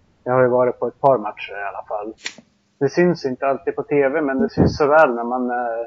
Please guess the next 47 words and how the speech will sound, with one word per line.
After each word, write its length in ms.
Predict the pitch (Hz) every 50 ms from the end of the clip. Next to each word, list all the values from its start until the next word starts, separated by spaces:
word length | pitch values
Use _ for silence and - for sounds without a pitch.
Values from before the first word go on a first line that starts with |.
| - -
uppe 200 | 135 - _ -
i 120 | 156 151 131
det 100 | 110 110
där. 320 | 101 95 101 214 123 123 - _ _ - - - - - - - - - -
Han 100 | 156 147
vinner 220 | 156 156 160 156
mycket 380 | 160 156 151 - - 156 - 165
puck 260 | 156 151 - - 175
i 40 | 156
mittzon. 640 | 147 143 139 - - - - 151 156 160 160 151
Han 160 | 143 135 139 139
kan 180 | - 139 135
trava 380 | - - 147 143 143 139 139 135
igenom 380 | 135 139 147 156 147 135 131
två 180 | - - 139 135
zoner 360 | - - 143 135 120 127 143
med 160 | 143 131 123
pucken 580 | - 127 127 - _ _ - 113 - - 107 107
och 260 | 110 110 110 110 110 214 - 110 - _ _ _ _ _ _
starta 440 | - - - 135 127 127 - 135 127
långa 300 | 127 127 127 123 131 135
anfall 400 | 127 117 110 - - 131 120 113
själv. 300 | - - 127 120 - - - - - - - - - _ _ - _ _ _ _ _ _ _ _ _ _ _ _ _ _ _ _ _ _ _ _ _ _ _ _ _ _ _ _ _ _ _ _
Sen 160 | 151 143 143
är 40 | 139
det 60 | 135
klart 300 | - - 147 139 135 - 139
att 100 | 127 -
nu 80 | 147
har 80 | 143 147
han 120 | 156 156
ju 60 | 151 139
börjat 400 | 131 143 139 139 143 139 135 131
fått 200 | - 147 135 -
in 200 | 147 135 139 139
lite, 260 | 127 131 127 - 131 - - _ _ _ _ _ 139
ännu 160 | 139 135 147 143
fler 240 | - 147 135 131
poäng 460 | 123 - 139 135 147 151 131 110 110 107
och 160 | 107 120 123
då 260 | 131 135 139 131 123
ser 280 | - - - 151 143 135
det 60 | 131
ju 60 | 127
ännu 220 | 127 123 127 147
bättre 300 | 135 123 95 87 80 107 104
ut. 420 | 98 104 - _ _ - - -